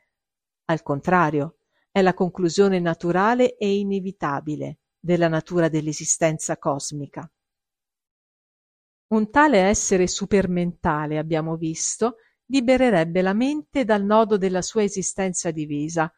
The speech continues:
e impiegherebbe l'individualizzazione della mente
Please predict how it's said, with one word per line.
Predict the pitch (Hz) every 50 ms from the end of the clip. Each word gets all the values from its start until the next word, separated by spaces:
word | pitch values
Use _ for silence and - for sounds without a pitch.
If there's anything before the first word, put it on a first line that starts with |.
| _ _ _ _ _ _
e | - 226 214
impiegherebbe | 202 180 - - 190 180 165 190 196 208 208 185 170 165 160 160
l'individualizzazione | 160 175 175 175 160 175 175 165 175 156 165 165 165 175 170 156 - 175 - - - - 208 196 185 175
della | 160 170 175 190 220 262
mente | 269 208 151 139 156 - _ - 214 214